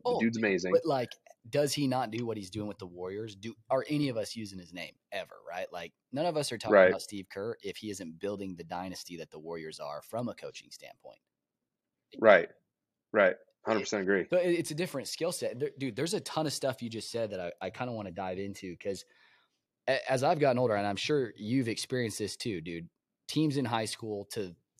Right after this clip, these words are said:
Speaker 1: companies you started working for to the companies that you're running and seeing what makes the difference. And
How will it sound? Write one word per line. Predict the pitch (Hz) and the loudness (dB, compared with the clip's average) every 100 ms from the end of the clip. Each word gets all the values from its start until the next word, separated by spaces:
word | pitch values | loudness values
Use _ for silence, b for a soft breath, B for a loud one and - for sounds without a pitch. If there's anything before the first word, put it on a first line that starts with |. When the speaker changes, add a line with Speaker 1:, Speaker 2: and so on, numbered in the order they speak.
| - | -6
Speaker 1:
companies | 143 139 131 107 | -4 -2 -2 -4
you | 107 | -6
started | - 127 117 | -2 0 0
working | 104 101 101 | -2 -6 -10
for | - 104 98 | -10 -8 -8
to | - | -8
the | 90 | -8
companies | - 127 120 104 | -4 -4 -2 -4
that | 107 | -4
you're | 98 95 | -4 -6
running | 92 98 92 87 | -6 -6 -6 -8
and | 87 | -10
seeing | 82 - 113 95 | -10 -8 -8 -8
what | 82 95 - | -4 -4 -4
makes | 85 87 90 - | -8 -10 -10 -12
the | - | -14
difference. | 76 76 71 95 101 113 - b b b b b _ - | -12 -10 -10 -8 -8 -8 -12 b b b b b _ -10
And | 101 98 90 85 | -6 -6 -6 -8